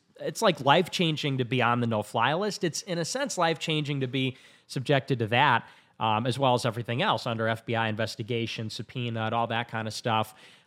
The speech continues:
Um, so it's brutal, and, and it's all political. I think that's the, the worst part is if I was some kind of terrorist, you know, okay, but I'm a political activist, and it's targeted based on, you know, my political, uh, identity.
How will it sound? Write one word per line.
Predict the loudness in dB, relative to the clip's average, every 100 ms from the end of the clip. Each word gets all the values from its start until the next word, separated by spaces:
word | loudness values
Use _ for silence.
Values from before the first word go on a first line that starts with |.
| -2
Um, | 0 2 0
so | 0 2 4
it's | 2
brutal, | 0 2 4 2 2
and, | 0 0 -2
and | -2
it's | 2
all | 2
political. | 2 2 4 4 2 -4 -4
I | -2
think | 0 4
that's | 4 4 -2
the, | -4 -4
the | -2 -4
worst | -2 -2 -2
part | 2 2 2
is | -2 -4 -10 -20 _ 0
if | 4
I | 6
was | 6
some | 2 -2
kind | -2 -4
of | -2
terrorist, | 0 2 2 0 -2 -6 -6
you | -6
know, | -4 -4
okay, | -4 -6 -8 -12 -18 _ _ 0
but | 0 0 0
I'm | 0 0
a | -6
political | -2 0 0 0
activist, | 4 4 4 -4 -6 -12 -6
and | -4
it's | -4 -8
targeted | 0 4 4 4 0 0
based | 0 0 -2
on, | -2 -2 -6
you | -4
know, | -2 0
my | 0 -2
political, | -2 -2 -2 0 0 0 -4 -8 _ _
uh, | -4
identity. | -2 0 -2 -2 2 2 2 -2